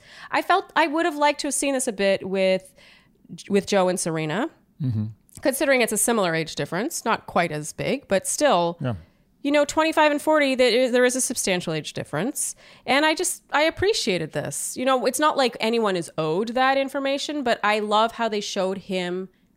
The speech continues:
Speaker 1: thinking about it and it being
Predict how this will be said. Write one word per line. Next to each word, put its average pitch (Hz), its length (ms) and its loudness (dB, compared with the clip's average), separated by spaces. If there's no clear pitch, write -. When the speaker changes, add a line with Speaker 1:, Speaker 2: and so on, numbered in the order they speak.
Speaker 1:
thinking 226 440 -2
about 151 280 -2
it 147 240 -4
and 165 360 -6
it 185 220 -4
being 170 480 -4